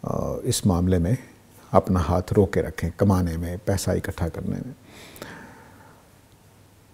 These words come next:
जिसका नतीजा क्या निकला कि अगर कोई आदमी आलम दीन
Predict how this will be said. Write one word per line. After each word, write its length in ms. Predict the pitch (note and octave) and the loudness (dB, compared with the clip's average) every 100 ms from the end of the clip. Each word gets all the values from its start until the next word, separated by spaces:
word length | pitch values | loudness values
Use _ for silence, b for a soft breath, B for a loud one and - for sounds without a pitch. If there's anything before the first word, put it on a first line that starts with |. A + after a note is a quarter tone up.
| - | 6
जिसका 240 | B2+ D3 | 8 12
नतीजा 260 | C3 C3 D3+ | 12 12 12
क्या 140 | D3+ | 12
निकला 280 | D3 D3 D3+ C#3 - - | 8 8 4 4 -4 2
कि 60 | - | 8
अगर 200 | B2 C#3 | 12 12
कोई 260 | C#3 D3 C#3+ | 12 12 12
आदमी 640 | A2 A2 B2+ C3 C3+ G#3 - | 12 12 10 10 6 0 4
आलम 340 | A2+ G#2+ A#2 | 8 10 10
दीन 380 | G2+ B2+ G#2 D#2+ | 12 12 10 6